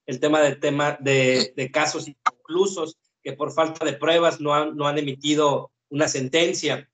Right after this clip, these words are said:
Eso es importante, pero como bien mencionas, eh, necesita cerrar, eh, el pendiente, vaya. Cada uno de los casos hay que analizarse y definitivamente, eh, todos aquellos que hayan sido sometidos a tortura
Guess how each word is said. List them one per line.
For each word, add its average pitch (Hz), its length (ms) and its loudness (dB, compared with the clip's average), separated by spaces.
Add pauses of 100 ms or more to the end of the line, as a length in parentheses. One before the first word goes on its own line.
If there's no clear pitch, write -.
(220)
Eso 156 200 -6
es 185 120 -6
importante, 190 640 0
pero 160 320 -2
como 143 240 -4
bien 160 240 2
mencionas, 165 580 0 (200)
eh, 135 180 -4
necesita 135 500 -4
cerrar, 170 640 2 (360)
eh, 127 380 0
el 127 100 -4
pendiente, 131 580 -2
vaya. 107 280 -4
Cada 151 280 0
uno 165 220 0
de 147 80 2
los 131 200 -2
casos 160 480 0 (240)
hay 135 180 -6
que 151 180 4
analizarse 160 920 0 (180)
y 196 600 -2
definitivamente, 147 1700 -2
eh, 123 120 -8
todos 151 240 0
aquellos 147 340 -4
que 147 60 -4
hayan 147 220 2
sido 151 160 -2
sometidos 139 520 -2
a 135 120 -2
tortura 156 560 0